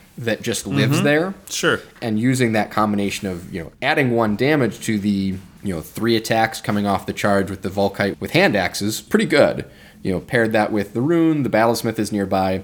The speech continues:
Speaker 1: but thinking about all the points that you're pouring into that activity, you know, that's nearly a quarter of your army to, to do that exactly, and it requires you to lose models to get that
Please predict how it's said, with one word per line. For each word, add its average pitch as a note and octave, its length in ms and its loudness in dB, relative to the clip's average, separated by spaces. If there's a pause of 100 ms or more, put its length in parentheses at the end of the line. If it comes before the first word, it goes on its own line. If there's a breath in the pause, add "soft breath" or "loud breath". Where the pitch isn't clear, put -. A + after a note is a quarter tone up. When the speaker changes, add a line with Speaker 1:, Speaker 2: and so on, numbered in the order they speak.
Speaker 1:
but G#2 160 -2
thinking D3 200 0
about B2 160 2
all A2+ 120 4
the G2 80 -2
points A2+ 320 -2
that E2 60 -6
you're E2 100 -8
pouring G#2+ 380 0
into G2 240 -4
that F2+ 300 -2
activity, E2+ 460 -8
you E2 100 -12
know, F#2 60 -8
that's C3+ 320 0
nearly A#2+ 360 4
a E2+ 40 -2
quarter G#2+ 360 4
of F2 80 -4
your E2+ 160 -2
army F2 260 -4
to, F#2 200 -8
to - 200 -10
do G#2+ 340 0
that G#2 300 0
exactly, F#2 600 -6
and A2 140 -2
it - 20 -4
requires G2+ 840 -2
you A#2 120 0
to G#2 80 2
lose G#2 360 0
models F#2 480 -2
to - 80 -10
get F#2 220 -4
that F2+ 340 -2